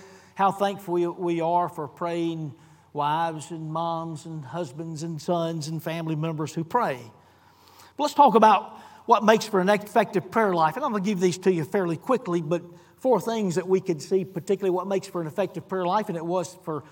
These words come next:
for Hannah and her family and even the nation there. But one of those needs to be genuine. Hers was not a dry prayer. Often heartfelt prayers will lead to wet eyes.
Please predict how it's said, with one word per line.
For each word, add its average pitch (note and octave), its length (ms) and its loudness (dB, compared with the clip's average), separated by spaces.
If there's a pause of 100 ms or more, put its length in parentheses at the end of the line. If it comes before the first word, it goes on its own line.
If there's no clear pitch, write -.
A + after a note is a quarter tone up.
(200)
for D3 180 -8
Hannah F#3 280 -6
and E3 100 -8
her C#3+ 80 -8
family F#3+ 460 -4
and E3+ 180 -2
even E3+ 240 0
the E3 100 0
nation D#3+ 440 -2 (800)
there. G3 200 4
But E3+ 140 0
one G#3+ 140 2
of F#3+ 60 2
those G#3 260 6 (160)
needs A#3+ 200 2
to G#3 80 0
be F3 120 6
genuine. F#3 600 0 (920)
Hers A#3 260 4
was F#3 140 0
not G3+ 200 2
a D#3 120 -8 (100)
dry G3 460 2
prayer. G#3 400 4
Often G3+ 520 2
heartfelt F#3+ 1200 -2
prayers G3 440 -2
will E3+ 280 -2
lead F#3 400 -4
to E3 280 -6 (840)
wet E3 280 0
eyes. A#2+ 640 -4